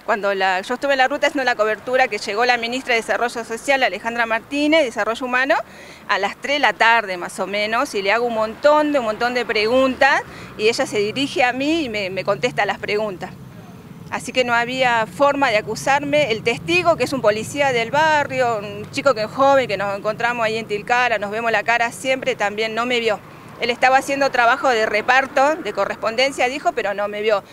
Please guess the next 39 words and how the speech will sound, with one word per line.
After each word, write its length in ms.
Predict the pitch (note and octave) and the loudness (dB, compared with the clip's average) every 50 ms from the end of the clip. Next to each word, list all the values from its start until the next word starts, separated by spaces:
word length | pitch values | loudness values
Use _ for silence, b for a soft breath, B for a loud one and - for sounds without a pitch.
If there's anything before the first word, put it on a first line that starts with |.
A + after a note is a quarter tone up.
| B B B B | B B B B
solamente 360 | - - A#3 A3+ A3+ A#3+ A#3 C4 | -4 -2 0 0 0 0 -2 -4
que 120 | A3 G3+ | -2 -4
no 100 | G#3 G#3+ | -4 -4
podía 300 | - A3+ G#3+ G#3+ A3 G#3+ | -2 -2 0 0 0 0
cruzar 340 | G3+ G3+ G3+ - - G3+ G#3 | 0 -2 -2 -2 -2 -2 -2
la 180 | G3+ G3 F#3+ | 0 -2 -2
ruta. 380 | F#3+ - A3 G3+ F#3 - F#3 G3+ - - - - - - - B B B B B - A3 | 0 0 -2 -2 -2 -4 -10 -14 -16 -18 -20 -20 -20 -20 -20 B B B B B -2 0
Eh, 300 | A3 G#3 G#3+ G3+ G3+ F#3+ - | 2 2 2 0 -2 -4 -4
eh, 220 | - G#3 G#3 F#3+ F3 E3+ - | -4 -4 -4 -4 -6 -4 -2
la 120 | G#3+ G#3+ | -2 -2
falta 500 | - - - C#4 D4 D4+ - D4+ C4+ A#3 | 0 2 2 2 2 4 4 4 4 4
de 60 | G#3+ | 4
acá 360 | G#3+ G#3 - B3 C4 C4 B3+ | 2 2 2 2 2 2 2
de 160 | A#3+ G#3+ G3+ G3 | 0 0 -2 -2
todo, 400 | - - B3 C4+ D4 C#4 A#3 G3 | -2 0 0 2 2 0 0 -2
todo, 300 | - A#3+ A#3+ B3 A#3+ G#3+ - - - - _ _ - D3 | -2 -2 -2 -2 -4 -4 -8 -10 -16 -20 _ _ -12 -10
de 140 | G#3 - - | -10 -10 -4
todo 240 | - C4+ C#4 D4 D4 | 0 2 2 4 4
lo 100 | C4+ A3+ | 2 2
que 160 | A3 A3 G#3 | 0 0 0
pasa 240 | - A#3+ - - C4+ | 0 -2 0 -2 -4
en 100 | A3 F#3+ | -4 -4
este 220 | A#3+ - - A#3+ | -6 -6 -6 -6
juzgado 420 | - - A3 G#3 A#3 A#3+ B3+ B3+ | -2 -2 0 2 4 4 4 4
administrativo, 1040 | B3+ A#3 A3 G#3+ G#3 G3+ G#3 G#3+ - G#3+ G#3 G#3 G#3 - C#4 C4 A3+ G3+ F#3+ F#3 F#3 | 2 0 -2 -4 -6 -6 -8 -8 -4 -2 -2 -2 -2 -2 -2 -2 -2 -2 -4 -4 -2
¿no? 220 | F#3+ G#3 A#3 A#3+ | -2 -2 0 0
Hay 160 | A#3 A3+ A3+ | 0 -2 -4
toda 220 | A3 - B3+ C4 C#4 | -4 -2 -2 -2 0
una 200 | C#4+ C4+ A3+ G#3 | 0 0 0 -2
irregularidad 800 | G#3 F#3 G3+ G3 G3 G3 G3 F#3+ G3 G3 F#3+ G#3 G#3+ A3+ A#3 A#3 | -2 -2 -4 -4 -4 -4 -2 -2 -2 -2 -2 0 2 2 2 2
terrible 460 | A#3 A#3+ A3 G#3+ A3+ A#3+ A#3+ B3 B3 | 2 -2 -2 -2 -2 -2 -2 -2 -2
para 180 | - G3 F3+ F#3 | 0 -2 -4 -4
acusarte, 560 | F3+ - G3 G3+ - A#3+ A#3 B3 A3 C4+ B3 | -4 -6 -8 -4 0 2 2 2 2 -2 -2
ni 80 | G3+ | -2
siquiera 380 | F#3+ - G3+ - A#3 A#3+ A#3 A3+ | -6 -12 -10 -4 -2 0 0 0
saben 260 | - A3+ F#3+ A3 G#3+ | -2 -4 -4 -4 -6
escribir 340 | G#3+ - G#3 F#3+ F#3+ - - | -8 -10 -8 -8 -4 -2 0
el 120 | B3 A3 | 0 2
horario 500 | A3 G3+ G3+ A3 A#3 A3+ A3+ B3 C4 B3+ | 2 4 4 4 2 2 2 0 0 0